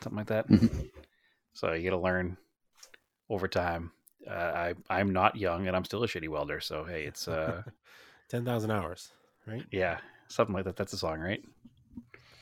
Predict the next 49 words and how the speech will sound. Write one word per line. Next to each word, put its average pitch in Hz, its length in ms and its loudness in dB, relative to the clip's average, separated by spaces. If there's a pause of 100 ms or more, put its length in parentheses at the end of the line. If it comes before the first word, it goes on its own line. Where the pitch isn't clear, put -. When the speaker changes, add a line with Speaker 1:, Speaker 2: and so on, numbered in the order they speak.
(420)
Speaker 3:
I 151 60 12
don't 147 120 12
know. 104 60 12
Speaker 1:
Anyway. 82 180 6
Speaker 3:
I - 20 0
know 110 180 8
it's, - 300 -2
that's 104 180 0
another 104 200 2
saying. 87 280 -4
It's 85 80 -10
ten 98 140 -2
thousand 90 280 -4
hours, 85 380 -6
Speaker 1:
I 131 40 8
Speaker 3:
so. 123 60 12
Speaker 1:
think, 123 200 10
I 113 80 12
think 117 160 8
it's 117 80 4
the 110 60 4
name 107 140 10
of 101 60 8
that 92 140 10
song, 95 280 8
actually, 78 500 -4
and 90 100 -10
it's, - 340 -10
has 82 180 -8
that - 60 0
Speaker 3:
Maybe 147 180 10
when 151 100 10
Speaker 1:
bit. 147 60 10
Speaker 3:
we 135 80 8
get 127 120 6
it 120 120 -6
to 117 120 2
ten 123 220 0
thousand 110 300 6
hours 101 260 4
at 90 80 -8
this 98 120 -8
podcast, 101 540 -4
we'll 117 80 -8
be 117 60 -10
better 107 220 -2
at 107 140 -2
it. 113 160 -6
But - 160 -12